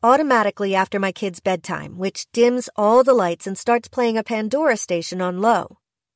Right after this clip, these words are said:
I also set a timer for the porch light, which turns it off at ten P M. You can also set alarms. The Brilliant rings a surprisingly pleasant sounding chime, which I use to remind my kids that we have to leave for preschool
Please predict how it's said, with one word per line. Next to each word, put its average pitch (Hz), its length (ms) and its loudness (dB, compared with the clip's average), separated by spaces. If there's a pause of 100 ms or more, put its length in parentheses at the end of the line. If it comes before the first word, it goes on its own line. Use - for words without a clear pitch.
I 214 100 4
also 226 260 6
set 226 220 0
a 226 60 -2
timer 233 400 -2
for 240 140 -2
the 233 100 -2
porch - 340 -6
light, 170 340 -6
which 196 300 -6
turns 196 300 -6
it 214 80 -2
off 196 240 0
at 220 80 -8
ten 185 220 -8
P 269 200 -6
M. 285 240 -4 (840)
You 247 120 -2
can 262 260 2
also 320 320 0
set 190 380 -4
alarms. 202 640 -2 (220)
The 196 100 -6
Brilliant 214 560 4
rings 208 320 -4
a 190 60 -2
surprisingly 262 920 -4
pleasant 220 460 -4
sounding 208 440 -2
chime, 180 400 -6
which 196 220 -4
I 226 80 2
use 226 300 -2
to 247 100 -6
remind 214 380 0
my 196 140 -2
kids 226 400 -2
that 202 120 -4
we 190 120 -10
have 185 300 -6
to 220 120 -6
leave 226 180 -4
for 254 100 -4
preschool 214 580 -4